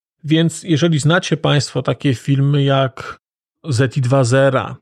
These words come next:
Wyliczanka, to, to jest zbliżona estetyka. Natomiast trudno mówić o estetyce, no bo Greenaway to jest f-, film, inne medium, ale narracja, która tam jest prowadzona,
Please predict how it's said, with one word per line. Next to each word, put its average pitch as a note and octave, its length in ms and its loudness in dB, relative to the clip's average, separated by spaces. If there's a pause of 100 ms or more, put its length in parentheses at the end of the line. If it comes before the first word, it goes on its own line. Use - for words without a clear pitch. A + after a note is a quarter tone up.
(280)
Wyliczanka, C3 1000 -2 (420)
to, E3+ 380 0 (640)
to G#3 220 -2
jest E3 460 -2 (140)
zbliżona D3+ 1200 0 (300)
estetyka. D3+ 720 0
Natomiast D#3+ 340 -2
trudno G#3 200 -2
mówić F#3+ 280 -4
o G3 40 2
estetyce, - 500 -4
no D#3 80 2
bo D#3+ 260 0
Greenaway E3+ 500 2
to E3+ 80 0
jest - 180 -2
f-, - 220 -20 (260)
film, C3 420 2 (640)
inne F3 320 4
medium, D3 500 2 (180)
ale E3+ 180 2
narracja, D#3+ 800 2
która C3 220 -2
tam C3+ 180 0
jest B2+ 140 -2
prowadzona, A#2+ 720 -2